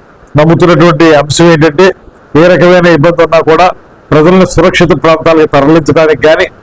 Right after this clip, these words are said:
వారికి అవసరమైన వైద్య సదుపాయాలు కల్పించడం కానీ, లేకపోతే వాళ్ళ భోజన అవసరాలని తీర్చడానికి కానీ, అన్ని రకాల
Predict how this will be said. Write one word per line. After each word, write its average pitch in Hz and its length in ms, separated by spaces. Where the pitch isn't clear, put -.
వారికి 156 240
అవసరమైన 175 520
వైద్య 165 260
సదుపాయాలు 160 580
కల్పించడం 143 520
కానీ, 156 280
లేకపోతే 170 600
వాళ్ళ 151 140
భోజన 160 400
అవసరాలని 160 720
తీర్చడానికి 156 540
కానీ, 165 280
అన్ని 190 340
రకాల 165 500